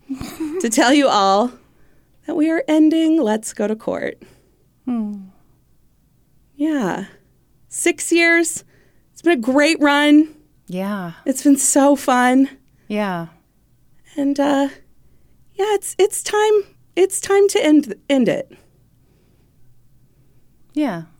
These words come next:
Speaker 1: Yeah.
Speaker 2: Do you wanna talk about how we got here and stuff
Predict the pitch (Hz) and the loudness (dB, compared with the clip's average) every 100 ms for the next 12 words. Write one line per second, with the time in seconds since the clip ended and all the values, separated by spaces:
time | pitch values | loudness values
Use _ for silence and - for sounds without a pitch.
0 | _ _ - 311 262 175 - - _ _ | _ _ -6 -4 -2 -4 -8 -16 _ _
1 | _ _ _ _ _ _ _ _ _ 277 | _ _ _ _ _ _ _ _ _ -2
2 | 269 262 277 277 285 269 269 269 240 - | 0 -2 -4 -4 -2 -2 -2 -4 -8 -8
3 | 247 311 339 359 370 381 359 349 415 | -4 -2 0 0 0 0 0 -2 0